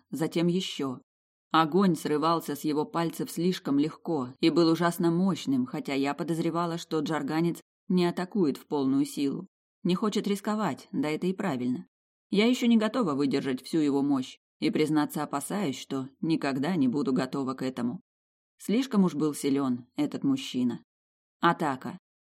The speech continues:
Ещё атака. Я пошатнулась и сделала два шага назад. Очередную брешь, появившуюся после серии ударов, затянула, потратив на это ещё часть магии и чувствуя, что немного устала.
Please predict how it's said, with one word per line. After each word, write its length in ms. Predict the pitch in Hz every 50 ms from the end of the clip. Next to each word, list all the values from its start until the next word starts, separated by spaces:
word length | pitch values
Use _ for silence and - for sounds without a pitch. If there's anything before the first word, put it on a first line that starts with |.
| _
Ещё 420 | - 156 165 170 - - - 185 160
атака. 540 | 135 135 - 143 131 127 - - 117 - - _ _ _ _ _ _ _
Я 200 | - 156 156 151
пошатнулась 720 | 156 156 - - 160 156 - 175 185 185 151 127 123 123 - _
и 80 | 160
сделала 520 | 151 135 131 165 165 160 156 165 165 156 - _
два 240 | - 160 147 160 156
шага 280 | 156 - 151 143 147 151
назад. 440 | 156 160 160 147 139 127 123 _ _ _ _ _ _ _ _ _ _
Очередную 560 | - 165 151 - 175 180 170 185 185 185 180 165
брешь, 320 | 175 202 208 180 - -
появившуюся 680 | - 139 143 143 131 156 156 - - 143 143 139 - 139
после 320 | - 143 147 - 143 143
серии 300 | 139 - 165 151 143 147
ударов, 460 | 143 143 131 156 156 175 175 175 - _ _ _ _ _ _ -
затянула, 720 | 165 139 175 170 - 185 175 151 135 127 127 123 135 - _ -
потратив 500 | 143 143 - 143 147 151 147 165 - 160
на 160 | 151 151 151
это 140 | 151 - 151
ещё 420 | 147 156 165 170 - - 147 131
часть 340 | 123 - 147 135 127 - -
магии 480 | 139 147 147 151 160 151 165 170 175 - _ _ _ _ _
и 140 | 175 165
чувствуя, 560 | - - 170 180 - - 175 185 190 190 185 _ _
что 220 | - - - 202
немного 340 | 185 180 160 151 147 135 143
устала. 560 | 147 151 - - - 147 127 123 120 120 _